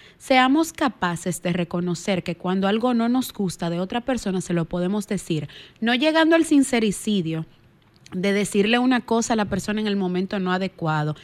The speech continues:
es tomarte un break en esa ocasión y decirle, "Tengo que conversar algo contigo", ya sea con una taza de café, con una copa de un buen vino o con un, hasta con un vaso de agua.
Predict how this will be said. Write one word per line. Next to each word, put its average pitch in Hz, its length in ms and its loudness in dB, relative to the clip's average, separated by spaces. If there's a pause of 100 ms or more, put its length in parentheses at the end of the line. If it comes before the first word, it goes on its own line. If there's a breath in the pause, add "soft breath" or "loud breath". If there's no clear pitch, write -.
(240 loud breath)
es 202 180 0
tomarte 240 640 2
un 240 260 2
break 175 400 0 (100)
en 190 220 2
esa 214 340 2
ocasión 175 760 -2 (280 loud breath)
y 202 120 -2
decirle, 208 760 0 (240 loud breath)
"Tengo 311 240 0
que 381 140 -2
conversar 285 480 2
algo 240 240 2
contigo", 185 400 0
ya 202 160 0
sea 262 240 0
con 233 200 0
una 226 200 -2
taza 226 280 -4
de 202 120 -2
café, 185 420 -6
con 196 180 -4
una 190 180 -2
copa 196 320 -4
de 190 100 0
un 190 100 0
buen 180 240 -2
vino 226 320 -4 (160)
o 202 140 -4
con 196 120 -4
un, 208 300 -2
hasta 214 320 -6
con 220 240 -2
un 269 220 2
vaso 175 400 -2
de 147 120 -12
agua. - 340 -14